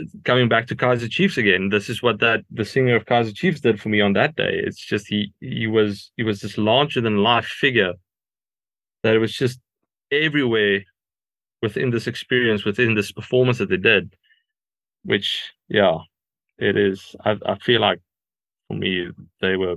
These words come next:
some of the best frontmen I've ever seen. So I don't know. I mean, then you also get a guy like Matt Bellamy from Muse. I mean, he plays, I don't know, I don't even know how many instruments he plays on stage.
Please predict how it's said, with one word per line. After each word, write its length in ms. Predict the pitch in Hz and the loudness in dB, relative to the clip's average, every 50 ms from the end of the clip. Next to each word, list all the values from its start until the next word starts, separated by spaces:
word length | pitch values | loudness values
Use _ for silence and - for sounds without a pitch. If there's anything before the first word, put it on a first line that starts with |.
| - _ - | -8 _ -12
some 180 | - 101 92 | -8 -6 -6
of 60 | 90 | -6
the 60 | 87 82 85 80 | -4 -4 -2 -2
best 160 | 87 - - | -4 -4 -2
frontmen 360 | - 98 90 85 - 85 82 - | -2 -2 -2 -2 -2 -4 -4 -4
I've 200 | 85 92 92 - | -2 -4 -2 -2
ever 160 | - 85 80 | -4 -4 -6
seen. 320 | 80 - - 82 78 76 - _ _ _ _ _ _ _ _ _ _ _ _ _ - | -6 -8 -8 -8 -8 -8 -12 _ _ _ _ _ _ _ _ _ _ _ _ _ -20
So 520 | - - - 120 113 113 113 110 110 - - | -10 -4 -2 0 2 2 2 2 2 0 0
I 100 | - 131 | -2 0
don't 100 | 139 156 | 0 2
know. 120 | 170 156 135 | 2 2 2
I 240 | 117 127 135 143 - | 2 0 0 0 0
mean, 280 | 147 151 160 160 160 | 0 0 2 2 0
then 200 | 147 143 151 160 | 0 0 0 0
you 80 | 156 151 | 2 2
also 180 | 165 160 160 | 2 0 0
get 140 | 170 170 165 | 0 0 0
a 20 | 143 | 0
guy 200 | 139 135 131 131 | 0 0 0 2
like 180 | 131 127 117 | 0 0 -2
Matt 280 | 117 113 117 127 123 113 | -2 -2 -2 -2 -2 -2
Bellamy 520 | 110 107 113 120 117 113 107 104 104 - _ _ _ _ _ _ _ _ _ _ _ _ _ _ _ - | 0 0 0 0 0 0 -2 -2 -4 -8 _ _ _ _ _ _ _ _ _ _ _ _ _ _ _ -6
from 200 | 113 110 104 104 | -4 -2 -2 0
Muse. 540 | 107 113 113 110 104 98 95 95 92 - - - - - _ _ _ _ _ - | 0 0 2 2 0 0 -2 -4 -8 -14 -20 -20 -20 -20 _ _ _ _ _ -6
I 100 | 104 104 | -4 -2
mean, 180 | 101 104 98 | -2 -2 -2
he 120 | 98 98 104 | -2 -2 -4
plays, 360 | 101 - 123 120 101 98 95 | -4 -2 0 0 0 0 -2
I 140 | 95 - 107 | -2 -2 -2
don't 100 | 113 113 | -2 0
know, 140 | 107 104 - | -2 -2 -4
I 240 | - 95 - 101 104 | -6 -10 -8 -6 -2
don't 120 | 120 131 | 0 0
even 180 | 127 113 107 101 | 0 2 2 2
know 120 | 101 98 | 2 2
how 100 | 95 101 | 2 2
many 180 | 101 98 101 - | 0 0 -2 -2
instruments 420 | 101 98 - - 95 87 85 87 | -2 -4 -4 -4 -4 -4 -4 -4
he 60 | 98 | -6
plays 300 | 92 87 - 98 98 92 | -4 -2 -2 0 0 0
on 100 | 95 87 | -2 -4
stage. 380 | 85 - - 87 85 82 80 - | -6 -4 -4 -2 -2 -2 -6 -8